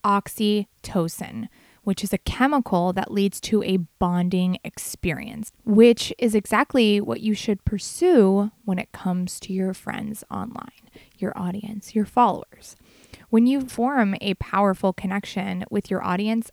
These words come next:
everything else comes naturally. They trust you. They want to come to you. They tell people about you. They feel like they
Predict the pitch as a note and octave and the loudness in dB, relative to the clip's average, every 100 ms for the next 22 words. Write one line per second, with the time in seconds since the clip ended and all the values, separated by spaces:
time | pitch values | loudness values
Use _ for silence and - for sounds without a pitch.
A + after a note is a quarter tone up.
0 | - A3+ D#4 D4+ D#4+ A3+ A3+ - G#3 F#3+ | -2 2 2 0 0 2 0 -2 -2 -2
1 | F#3+ - _ - F3+ E3 - - - - | -4 -8 _ -6 -4 -4 -6 -10 -10 -10
2 | - A#3+ _ _ _ _ A#3+ B3 - - | -12 -14 _ _ _ _ -2 -2 -4 -4
3 | A#3 - - - - - - _ A#3 A3+ | -4 -4 -10 -10 -12 -14 -20 _ 4 6
4 | G#3 G#3 G3 _ - A#3 B3 C4 B3+ - | 6 4 0 _ -6 -4 -2 -2 -4 -6
5 | F#3 - G3+ _ _ _ _ _ A#3+ C#4+ | -10 -10 -14 _ _ _ _ _ 4 4
6 | - B3 B3 B3 A#3 G#3+ G3+ G3 G3 - | 0 4 4 4 0 2 4 4 2 0
7 | G3+ F3+ F3 F3 F3+ - - _ _ - | 0 2 2 4 4 0 -12 _ _ -10
8 | E3+ F#3 F#3 D#3+ - _ _ _ _ _ | -2 4 4 2 -12 _ _ _ _ _
9 | _ _ - B3+ - - A#3 A#3 G#3 F3+ | _ _ 2 2 2 2 4 4 2 0
10 | F3 - - _ - F3+ | 0 -4 -18 _ -2 0